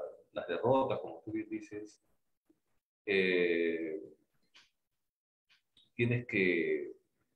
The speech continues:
aprovecharlas, eh, para aprender también, ¿no? Para aprender, porque hay una frase que yo la construí hace muchos años, ¿no? Cuando estaba niño incluso,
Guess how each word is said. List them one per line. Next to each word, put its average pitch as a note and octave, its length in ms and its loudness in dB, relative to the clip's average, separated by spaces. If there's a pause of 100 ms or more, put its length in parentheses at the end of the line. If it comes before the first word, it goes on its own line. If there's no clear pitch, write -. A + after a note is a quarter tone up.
aprovecharlas, A2+ 1120 0 (260)
eh, D#2+ 360 -4
para E2 160 0
aprender F#2 460 -2
también, A2+ 360 -6
¿no? - 80 -18 (140)
Para F2+ 160 -6
aprender, F#2 500 -6
porque E2+ 720 -6 (180)
hay A#2 140 -2
una B2+ 180 -4
frase B2+ 400 0 (260)
que F2 140 -4
yo G#2 140 0
la G#2 100 -2
construí F2+ 560 -6 (920)
hace F2+ 180 -8
muchos G#2 320 -8
años, G2+ 240 -2
¿no? G#2+ 120 -10
Cuando - 180 -14
estaba F2 380 -2
niño A2+ 300 -4
incluso, - 560 -12